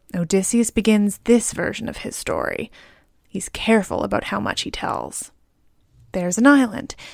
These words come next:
he tells Arete and Alcinous, "in the sea called Ogygia. There Calypso lives, the daughter of Atlas himself." He tells them that he was brought there by Zeus, who crashed his ship, and all his men were killed, and so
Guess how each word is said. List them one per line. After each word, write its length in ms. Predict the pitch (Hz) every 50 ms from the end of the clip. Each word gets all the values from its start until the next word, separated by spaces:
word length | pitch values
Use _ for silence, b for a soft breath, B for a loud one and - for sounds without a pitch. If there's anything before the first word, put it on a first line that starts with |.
| B B
he 140 | B - 214
tells 260 | - 196 190 185 175
Arete 360 | 190 180 175 175 180 - - 196
and 160 | 190 185 202
Alcinous, 680 | 202 190 - - - 196 196 202 208 214 208 - - - B B B B B B
"in 120 | - 220 226
the 80 | 247
sea 420 | 233 - - 196 196 - - - _ b b b b
called 460 | - - - 196 185 175 175 180 - - b b b b
Ogygia. 600 | 202 196 175 202 196 185 - - - - - - - - _ _ _ _ _ _ _ _ -
There 320 | - 185 175 180 185 196
Calypso 600 | - - - 277 302 359 - - - - 196 202
lives, 460 | 214 - - - - - - - - B B B B B
the 80 | - 196
daughter 340 | 180 190 170 185 190 196 202
of 100 | 185 202
Atlas 360 | 196 - - 254 240 - -
himself." 680 | 254 254 254 - - 214 - - - - - - _ _ _ _ _ _ _ _ _ _ _ _ _ _ _ _ _ _ _ _ _ _ _ _ _
He 120 | - 277
tells 300 | 262 262 277 294 302 294
them 260 | 311 311 294 302 285
that 260 | - 240 240 - -
he 140 | 233 - 247
was 120 | 247 233 -
brought 300 | - 254 254 269 - -
there 120 | 311 302
by 200 | 262 269 - 277
Zeus, 460 | 220 - 196 202 190 185 185 - -
who 100 | - 190
crashed 420 | - - 208 196 196 196 - - -
his 140 | 220 -
ship, 320 | - - - - - - - - _ _
and 120 | - 196 180
all 160 | 185 190 196
his 160 | 190 202 220
men 240 | 226 233 233 247 262
were 120 | 269 277
killed, 460 | 269 - - - 196 190 196 196 190 196
and 140 | 190 185
so 280 | - - 190 185 185